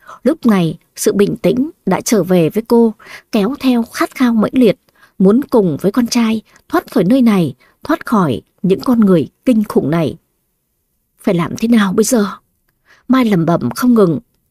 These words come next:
tay chân cứ run lẩy bẩy. Mai đi về phòng mình, cô nhanh chóng thu dọn đồ đạc của mình và con trai, cố gắng chỉ mang theo những đồ thiết yếu. Tất cả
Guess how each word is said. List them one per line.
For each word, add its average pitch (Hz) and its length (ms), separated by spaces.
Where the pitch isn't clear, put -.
tay 233 180
chân 220 200
cứ 240 100
run 269 220
lẩy 214 160
bẩy. 160 320
Mai 220 440
đi 269 120
về 214 120
phòng 180 260
mình, 156 240
cô 269 100
nhanh 247 200
chóng 214 340
thu 285 120
dọn 233 240
đồ 185 200
đạc 165 360
của 190 100
mình 175 240
và 156 80
con 233 180
trai, 226 340
cố 196 240
gắng 254 380
chỉ 196 160
mang 202 280
theo 214 340
những 185 220
đồ 185 300
thiết 277 220
yếu. 214 300
Tất - 200
cả 185 340